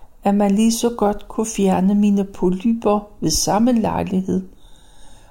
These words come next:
Og det gjorde man så, uden overhovedet at informere mig om, hvad der skulle foregå.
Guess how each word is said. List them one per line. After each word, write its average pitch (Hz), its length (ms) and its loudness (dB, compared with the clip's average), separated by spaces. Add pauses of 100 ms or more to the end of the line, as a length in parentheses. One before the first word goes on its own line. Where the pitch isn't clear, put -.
(100)
Og 247 140 0
det 285 160 -2
gjorde 262 400 2
man 254 160 4
så, 226 360 2 (380)
uden 247 380 2 (100)
overhovedet 214 1000 2
at 190 180 -2
informere 190 760 2
mig 233 260 2
om, 208 300 0 (280)
hvad 269 140 2
der 262 200 2
skulle 247 380 -2
foregå. - 680 -4